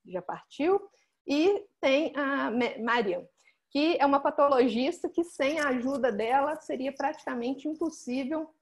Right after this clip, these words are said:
da gente analisar os resultados, porque a gente precisa relacionar os resultados de espectroscopia Raman com um resultado que é atu-, é, aceito atualmente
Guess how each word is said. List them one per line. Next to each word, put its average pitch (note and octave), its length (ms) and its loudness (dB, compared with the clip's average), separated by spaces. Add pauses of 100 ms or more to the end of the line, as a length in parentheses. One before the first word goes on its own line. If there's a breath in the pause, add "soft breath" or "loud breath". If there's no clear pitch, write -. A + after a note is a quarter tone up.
(500)
da A3+ 120 4
gente A#3 240 0
analisar A3 460 2
os G3+ 120 -2
resultados, C#4+ 720 2
porque D#4+ 180 -6
a - 20 -4
gente E4+ 180 -8
precisa D4 580 0 (280 loud breath)
relacionar B3+ 540 2
os A#3+ 100 -2
resultados A3+ 400 2
de B3+ 60 -2
espectroscopia A3+ 840 0
Raman A#3+ 500 0 (280 loud breath)
com C4 360 6
um C4+ 40 4
resultado A3+ 760 2
que A3+ 200 0
é G#3+ 40 4
atu-, A3+ 320 -2
é, G3+ 840 0
aceito B3 460 4
atualmente A3 840 0